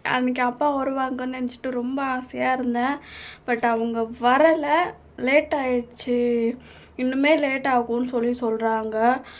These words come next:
மாமியார் போய் கூப்பிட்டு வர போயிருந்தாங்களா, இன்னுமே நாத்து நட்டுட்டு இருக்காங்களாம். அதனால இப்போ விட்டுட்டோம் அப்படின்னா திருப்பி வந்து நட முடியாது அந்த இடத்துல.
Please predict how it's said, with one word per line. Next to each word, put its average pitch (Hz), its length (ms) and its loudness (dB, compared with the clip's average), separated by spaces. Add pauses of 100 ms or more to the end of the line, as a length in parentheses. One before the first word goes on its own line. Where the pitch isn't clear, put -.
(920)
மாமியார் 269 560 2
போய் 269 300 -4
கூப்பிட்டு 277 440 -6
வர 226 400 0
போயிருந்தாங்களா, 233 1040 0 (120)
இன்னுமே 247 420 2
நாத்து 262 320 -2
நட்டுட்டு 254 400 -4
இருக்காங்களாம். 220 680 2 (480)
அதனால 254 600 6
இப்போ 233 520 2
விட்டுட்டோம் 254 500 -2
அப்படின்னா 226 360 0
திருப்பி 247 260 -2
வந்து 233 280 2
நட 233 280 -2
முடியாது 233 380 2
அந்த 208 280 0
இடத்துல. 214 560 0